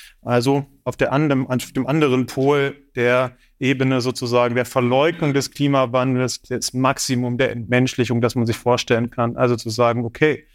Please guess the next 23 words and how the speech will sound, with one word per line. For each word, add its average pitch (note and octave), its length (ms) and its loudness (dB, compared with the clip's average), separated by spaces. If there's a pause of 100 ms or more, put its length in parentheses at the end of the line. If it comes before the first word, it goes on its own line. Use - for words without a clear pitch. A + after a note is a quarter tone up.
(360)
wenn B2 220 0
der B2 380 0
Klimawandel B2+ 840 0 (100)
tatsächlich C#3 640 0
ein A#2 320 -4
existenzielles A#2+ 720 -2
Problem B2 520 0
ist, - 280 -10 (340)
wenn C#3+ 220 2
es E3+ 160 0
so C#3 140 2
ist, C3 160 -4
dass A#2+ 160 0
Menschen B2 420 0
dafür A#2 300 -2
verantwortlich A#2+ 720 -4
sind, D#3+ 260 -6 (300)
dann C3 140 0
müssen C3 220 -2
wir B2+ 140 0
eben C3 240 -2
einen A#2+ 160 0
Teil B2 400 0